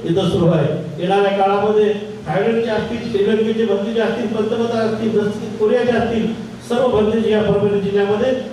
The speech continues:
आपण येणाऱ्या काळामध्ये घेऊन येणार आहोत. धम्माचं काम तुम्ही जोपर्यंत सोबत असणार आहे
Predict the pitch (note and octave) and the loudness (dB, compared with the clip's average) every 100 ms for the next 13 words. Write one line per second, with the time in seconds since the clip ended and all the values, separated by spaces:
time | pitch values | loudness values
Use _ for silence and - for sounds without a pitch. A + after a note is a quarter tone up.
0 | F#3+ F3+ G3 F#3+ F#3+ F3+ E3 F3 F3 E3+ | -4 -2 0 0 0 0 0 0 0 0
1 | D3 D#3 D3+ C#3+ C3+ B2 A#2 A#2 - - | 0 0 0 0 0 0 -2 -4 -6 -12
2 | - E3 F#3+ G3+ G3 G3+ G3+ G#3+ G#3+ - | -6 -2 0 2 2 0 2 2 2 -2
3 | - - - G#3+ A#3+ A#3 A#3 A3+ G#3+ G#3+ | -8 -10 -2 0 2 0 2 0 0 0
4 | G#3+ A3 G#3+ - G#3 G3+ G3+ | 0 0 0 -2 0 0 0